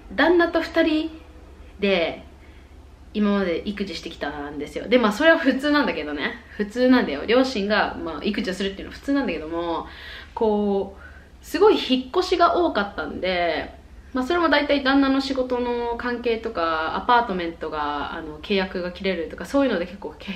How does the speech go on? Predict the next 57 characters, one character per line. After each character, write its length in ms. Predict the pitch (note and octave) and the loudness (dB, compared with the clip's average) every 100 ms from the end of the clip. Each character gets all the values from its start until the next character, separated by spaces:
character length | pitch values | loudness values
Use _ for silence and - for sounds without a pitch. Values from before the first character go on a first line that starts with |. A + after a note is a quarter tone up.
| - - - | -12 -14 -10
引 100 | G#3+ | -4
っ 20 | |
越 160 | C#4 C4 | -2 0
し 40 | B3+ | 4
が 260 | A#3+ - - - - - - - | 4 2 -10 -18 -20 -20 -12 -4
本 160 | B3+ | -2
当 80 | B3+ | 0
に 260 | B3 A#3+ A#3 | -2 -2 0
二 160 | A#3+ | 4
年 180 | C4+ C#4 | 4 4
お 40 | C4+ | 2
き 80 | |
と 100 | - | -4
か 120 | D#3 D#3 | -6 -8
で 100 | - - - - | -10 -16 -16 -12
結 160 | G3 | -8
構、 200 | D#3+ - - - | -8 -8 -18 -16
あ 160 | - F3 | -10 -8
の、 80 | E3 | -6
か 160 | - | -6
さ 140 | A3 A#3 | 0 0
ん 100 | A3+ | 0
じ 80 | G#3+ | -4
ゃ 20 | |
っ 60 | - | -8
て、 260 | - G3 | -2 -2
結 180 | A3+ B3+ | -2 -2
構 140 | E3+ | -2
へ 140 | E3+ G3 | -4 -6
っ 40 | - | -6
こ-、 160 | C4 B3+ | -4 -4
引 120 | B3 | -2
っ 20 | |
越 120 | B3+ C#4+ | 0 2
し 60 | |
が 60 | C#4 | 2
多 20 | |
か 60 | - | 0
っ 40 | |
た 80 | D#3 | -6
ん 40 | |
で 60 | A#2 | -10
す 100 | - | -12
よ 60 | F#2+ | -12
ね、 140 | - - - - - | -14 -18 -18 -18 -12
う 80 | E3+ | -12
ち。 260 | - - - - - - | -10 -12 -12 -20 -18 -10
で、 460 | E4+ A4 E4 - - | 4 6 6 2 -10
そ 280 | - C#4 C#4+ | -6 -2 0
う 40 | |
し 100 | C#4+ | 0
た 140 | D4 A#3+ | 0 0
ら 80 | G3 | 0
も 160 | F#3 | -2
ん 100 | F#3 | -4
な 120 | D#3+ | -6
ら 440 | D#3+ F#3+ E3+ - | 0 2 2 -2